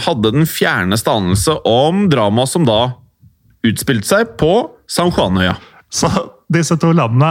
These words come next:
Speaker 2: er altså nesten i krig uten at <laughs> øverste hold har hørt noe som helst om, eh, situasjonen som utspiller seg.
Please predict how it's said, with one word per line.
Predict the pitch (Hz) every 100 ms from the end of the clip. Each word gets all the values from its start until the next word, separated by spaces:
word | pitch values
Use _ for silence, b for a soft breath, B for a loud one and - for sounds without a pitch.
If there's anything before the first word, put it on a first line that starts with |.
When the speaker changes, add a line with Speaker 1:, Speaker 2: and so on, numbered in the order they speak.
| 135
Speaker 2:
er | 127
altså | 107 - 143
nesten | 160 - 113
i | 139
krig | - 143 165 214 196 -
uten | 196 185 113 - 131
at | 143 147 139 -
<laughs> | 143
øverste | 107 104 -
hold | 123 120 131
har | 156 -
hørt | 131 -
noe | 190 185 254 254 156 113 131
som | 196 156
helst | 131 156 -
om, | - 123 131 131
eh, | 131
situasjonen | 135 147 143 131 104
som | 110 123
utspiller | 95 - 101 113
seg. | 101